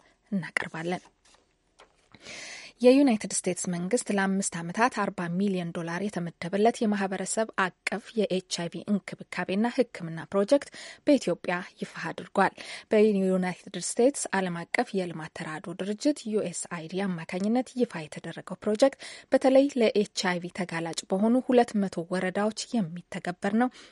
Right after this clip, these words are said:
የዚህንም ዝርዝር በማታው ፕሮግራማችን ይዘን እንመለሳለን። የዩናይትድ ስቴትስ የጸጥታ ጉዳይ አማካሪ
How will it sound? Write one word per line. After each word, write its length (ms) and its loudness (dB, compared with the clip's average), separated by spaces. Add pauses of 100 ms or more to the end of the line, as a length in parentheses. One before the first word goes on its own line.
(100)
የዚህንም 500 4
ዝርዝር 460 -2
በማታው 680 -4 (480)
ፕሮግራማችን 720 -4
ይዘን 320 -4
እንመለሳለን። 720 -2 (1700)
የዩናይትድ 540 8
ስቴትስ 300 0
የጸጥታ 460 2
ጉዳይ 340 -4
አማካሪ 480 -2